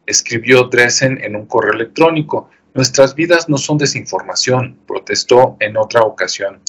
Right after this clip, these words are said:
"Se desconoce la cantidad de personas que desarrollan síntomas neurológicos a resultas de las vacunas. Según la Administración de Alimentos y Medicamentos", o sea, la famosa F D A,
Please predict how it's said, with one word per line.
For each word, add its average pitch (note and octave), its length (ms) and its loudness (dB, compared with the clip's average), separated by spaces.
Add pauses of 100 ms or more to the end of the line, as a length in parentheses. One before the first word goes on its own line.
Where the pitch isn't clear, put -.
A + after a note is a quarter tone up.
(340)
"Se B2+ 200 2
desconoce C#3 540 2
la E3+ 140 2
cantidad A#2+ 400 2
de D3 100 2
personas A#2+ 520 -2
que G2 140 -6
desarrollan A2 540 -2
síntomas A#2 540 -2
neurológicos G#2+ 920 0 (320)
a C#3+ 180 2
resultas C3 680 0
de A2 100 -4
las G2 160 -8
vacunas. D3+ 720 0 (240)
Según D3 420 0
la F#3 100 8
Administración C#3 760 -2
de D#3 80 4
Alimentos B2 580 -2
y A2+ 40 -10
Medicamentos", A2 920 0
o - 40 -18
sea, G2+ 220 4
la G#2 120 0
famosa G#2+ 600 -2
F G2+ 340 -2
D G#2 320 -2
A, C3+ 300 2